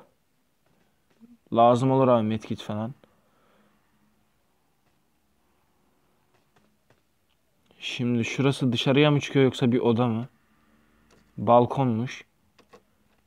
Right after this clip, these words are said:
Bakalım balkonda neler var. Yok abi, onlar işimize yaramaz bizim. Üst kata bakalım. Şurada birini mi gördüm?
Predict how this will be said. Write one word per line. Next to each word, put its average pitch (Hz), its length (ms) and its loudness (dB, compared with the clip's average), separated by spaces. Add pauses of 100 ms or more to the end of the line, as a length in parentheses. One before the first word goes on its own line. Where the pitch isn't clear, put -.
(380)
Bakalım 120 500 -4
balkonda 104 360 -6
neler 107 300 -8
var. 110 340 -12 (2250)
Yok 117 280 -4
abi, 101 200 -2
onlar 107 320 -4 (100)
işimize 104 420 -8
yaramaz 98 420 -8
bizim. 101 140 -18 (1500)
Üst 123 200 -8
kata 120 240 -4
bakalım. 107 380 -4 (1500)
Şurada 135 360 2
birini 131 220 0
mi 147 100 0
gördüm? 127 380 -4